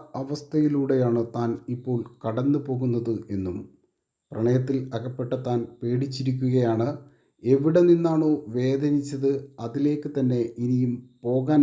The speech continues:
വയ്യ എന്നും താൻ സ്നേഹിക്കുന്നത് തന്നെ മാത്രമാണെന്നും ആര്യ പറഞ്ഞു. നിങ്ങൾ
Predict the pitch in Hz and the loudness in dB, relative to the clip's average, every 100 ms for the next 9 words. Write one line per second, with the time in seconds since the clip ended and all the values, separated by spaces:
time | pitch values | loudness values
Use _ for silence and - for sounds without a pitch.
0 | 135 127 135 147 143 - 117 110 98 - | 6 4 0 2 2 0 -2 0 -2 -6
1 | - _ _ _ _ _ - 110 120 123 | -16 _ _ _ _ _ -4 0 0 0
2 | 131 131 135 - 131 127 120 117 - 113 | 0 0 0 -4 0 0 0 -2 -4 0
3 | 117 131 139 135 139 147 135 117 104 98 | 4 6 4 2 0 0 2 2 2 0
4 | 92 87 - 92 90 82 90 90 98 101 | -2 -6 -10 -8 -8 -8 -6 -4 -4 -6
5 | - _ _ _ _ _ _ _ _ _ | -10 _ _ _ _ _ _ _ _ _
6 | 120 147 175 196 | 4 6 6 4